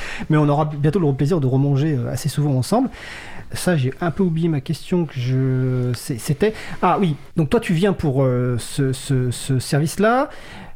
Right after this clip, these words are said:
Euh, tu l'as dit, bon, c'est peut-être un peu moi qui t'en ai parlé. Quel était ton sentiment dans l'accueil, dans la, parce que, pour un peu suivre comment, euh, Christian, alors Christian Momont, c'est l'animateur en, en, en chef du Chapril. Comment t'as trouvé cet accueil, euh,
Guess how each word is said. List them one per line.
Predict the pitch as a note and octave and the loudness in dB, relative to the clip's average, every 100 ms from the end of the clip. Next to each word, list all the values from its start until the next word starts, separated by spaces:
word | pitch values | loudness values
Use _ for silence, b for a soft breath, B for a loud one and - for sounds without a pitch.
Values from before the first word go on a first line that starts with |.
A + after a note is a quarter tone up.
| - | 0
Euh, | C#3 C3+ C3+ C3 C3+ C3+ | 2 2 2 2 0 -2
tu | D#3 | 2
l'as | D#3+ | 4
dit, | G3 | 4
bon, | C#3+ C3+ | 4 2
c'est | - - | 0 -2
peut-être | C#3+ | -2
un | C3 | 0
peu | D3+ | 0
moi | D#3+ | 0
qui | - | 0
t'en | C3 | 0
ai | C3 | 2
parlé. | D3 D3+ G#3 C4 - | 0 2 2 0 2
Quel | A3+ | 2
était | B3+ D4 | 2 -2
ton | |
sentiment | F3 F3+ G#3+ C#4 | -2 0 0 2
dans | D3 | 4
l'accueil, | D3 G3 G3 F#3 A3 C#4 | 4 2 2 2 2 2
dans | D3+ C#3 | 0 0
la, | C3+ C3+ B2+ C3 B2+ B2+ B2 B2+ - - | 0 -2 -2 -2 -2 -2 -4 -6 -8 -4
parce | C3 | 0
que, | D3+ C#3 - - C#3 C3 | 0 -2 -6 -8 -6 -2
pour | C#3+ | 0
un | C3 | 2
peu | F3 | 0
suivre | - F3+ C#3 | 0 0 2
comment, | C#3+ D3+ D3 | 2 0 0
euh, | A#2+ | -2
Christian, | - C3+ - D3+ C3+ | -4 -6 -2 0 0
alors | A2+ - | -2 0
Christian | D#3+ F#3 | 2 4
Momont, | F3 G#3 A#3 | 4 2 2
c'est | D3+ | 0
l'animateur | C3+ D3+ F3+ E3+ E3+ G3 D#3 | 2 2 2 2 2 0 0
en, | C#3 B2+ B2+ C3 A#2+ | -2 -4 -6 -8 -2
en, | |
en | C3+ | -2
chef | - F3 C3 | 0 -2 0
du | B2+ | -4
Chapril. | - C#3 A#3 C4+ B B B | -2 0 0 -2 B B B
Comment | - B3 | 0 2
t'as | - | 2
trouvé | - F#3 | 2 2
cet | A3 D3 | 0 0
accueil, | C#3+ - D#3+ F3 C#3 | 0 2 2 2 0
euh, | A#2+ A#2 A#2+ B2 B2 B2 | 0 0 0 0 0 -2